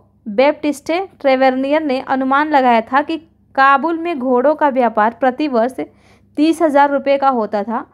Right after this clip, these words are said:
जो उन दिनों में एक बड़ी भारी रकम समझी जाती थी। काबुल में मेवे,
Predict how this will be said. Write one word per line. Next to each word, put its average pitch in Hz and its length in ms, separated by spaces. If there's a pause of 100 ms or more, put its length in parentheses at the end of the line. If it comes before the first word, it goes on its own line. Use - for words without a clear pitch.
(360)
जो 240 180
उन 320 280
दिनों 339 260
में 349 140
एक 302 360
बड़ी 269 300
भारी 262 360
रकम 294 360
समझी 269 340
जाती 254 360
थी। 220 240 (580)
काबुल 262 360
में 320 160
मेवे, 254 480